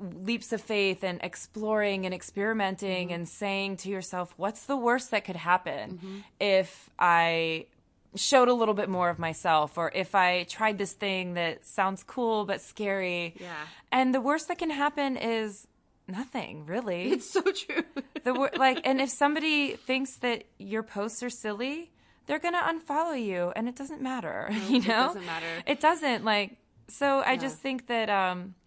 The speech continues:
Speaker 1: it's been so inspiring to watch people do the challenge, and I feel like the people who get the most out of it are the people who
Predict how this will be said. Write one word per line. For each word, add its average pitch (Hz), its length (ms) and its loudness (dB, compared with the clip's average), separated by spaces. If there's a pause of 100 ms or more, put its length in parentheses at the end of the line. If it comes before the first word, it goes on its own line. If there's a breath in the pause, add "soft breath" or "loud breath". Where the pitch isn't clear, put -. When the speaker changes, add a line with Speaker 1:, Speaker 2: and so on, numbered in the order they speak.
(500 soft breath)
Speaker 1:
it's 220 140 -2
been 269 180 2
so 254 240 2
inspiring 220 600 4
to 202 140 -8
watch 185 440 2
people 175 640 -4 (680)
do 202 220 -4
the 269 140 -4
challenge, 160 680 -4 (400 loud breath)
and 196 120 2
I 202 60 2
feel 285 180 0
like 403 160 0
the 453 60 -2
people 285 260 0
who 247 100 0
get 208 160 -4
the 220 80 -4
most 202 300 -2
out 170 160 2
of 175 100 -6
it 214 140 -4
are 196 100 -2
the 175 100 -8
people 208 380 -6
who 180 400 -4